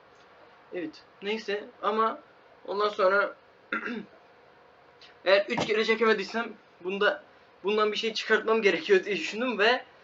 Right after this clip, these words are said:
sonuç olarak Anlamsız Vlogların birinci bölümünü çekiyorum. Evet. Bu arada eski videoların bir kısmını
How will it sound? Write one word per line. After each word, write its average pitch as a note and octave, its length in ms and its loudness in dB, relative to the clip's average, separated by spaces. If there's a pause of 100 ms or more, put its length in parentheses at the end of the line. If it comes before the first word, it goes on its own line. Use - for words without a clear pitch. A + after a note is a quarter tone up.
(100)
sonuç A#3 420 0
olarak A#3+ 460 2 (440)
Anlamsız G#3+ 480 -2
Vlogların A#3 420 2
birinci A3 300 0
bölümünü A#3 280 0
çekiyorum. D3+ 460 0 (2250)
Evet. D3+ 360 -6 (460)
Bu G3 80 -6
arada G#3 220 0
eski A3 260 -2
videoların G#3+ 440 0
bir C4 120 -4
kısmını - 460 -6